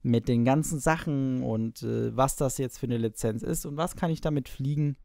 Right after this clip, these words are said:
ähm, das, da kommt dann noch mal ein Video. Aber ich wollte erst mal Hallo sagen.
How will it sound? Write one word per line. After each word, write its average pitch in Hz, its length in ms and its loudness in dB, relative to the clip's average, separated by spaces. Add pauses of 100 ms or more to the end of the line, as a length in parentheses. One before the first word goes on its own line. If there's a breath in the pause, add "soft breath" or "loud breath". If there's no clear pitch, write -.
(220)
ähm, 101 720 -4 (240)
das, - 580 -6
da 101 160 2
kommt 123 320 6
dann 104 140 8
noch 98 180 2
mal 101 200 4
ein 90 200 2
Video. 98 420 6 (380 loud breath)
Aber - 160 6
ich - 120 2
wollte 190 180 8
erst - 180 2
mal 165 240 6
Hallo 214 300 8
sagen. 117 480 8